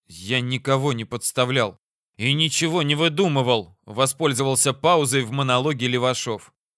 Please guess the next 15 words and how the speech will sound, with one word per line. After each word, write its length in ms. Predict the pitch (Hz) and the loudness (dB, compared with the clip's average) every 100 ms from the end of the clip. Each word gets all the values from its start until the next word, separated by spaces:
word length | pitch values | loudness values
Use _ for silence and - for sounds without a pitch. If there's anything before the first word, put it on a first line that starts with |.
| _ _ _ _ - | _ _ _ _ -6
Курбанов 640 | 135 139 147 247 214 - - | -2 0 4 4 2 -2 -2
мгновенно 760 | 139 139 147 143 135 170 143 | -2 0 2 2 2 0 -2
успокоился. 1000 | 131 - 143 135 131 110 101 95 - 95 - _ _ _ _ _ _ _ | -2 -2 -2 -2 -2 -2 -2 -6 -10 -12 -20 _ _ _ _ _ _ _
«Нет, 380 | 104 110 131 147 | -8 -2 -2 -2
Дима». 400 | 117 131 110 85 _ _ _ _ | -6 -6 -6 -10 _ _ _ _
Он 160 | 120 120 | -6 -2
подошёл 460 | - 123 120 123 | 0 0 2 -2
к 80 | 107 | -4
капитану 500 | - - 131 123 110 | -6 -4 -2 -2 -4
вплотную. 640 | 98 127 117 - 110 95 85 _ _ _ _ _ _ - | -6 -2 -2 -2 -8 -8 -14 _ _ _ _ _ _ -2
«Ты 400 | 135 175 180 - | 2 2 0 -8
всех 480 | - - - 151 - | -8 -4 0 0 -2
нас 380 | 143 151 135 - | -4 -2 -2 -2
хотел 400 | - 104 110 101 | -6 -6 -8 -8
подставить. 840 | - 110 - - 98 87 - - | -6 -6 -6 -8 -8 -8 -18 -20